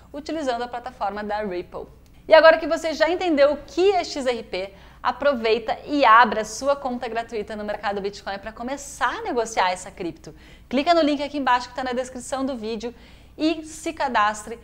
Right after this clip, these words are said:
na plataforma que te dá acesso às principais criptomoedas do mundo cripto e a vários outros ativos digitais.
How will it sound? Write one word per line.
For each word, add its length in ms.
na 180
plataforma 600
que 100
te 120
dá 120
acesso 640
às 340
principais 880
criptomoedas 760
do 80
mundo 180
cripto 520
e 120
a 80
vários 560
outros 320
ativos 480
digitais. 680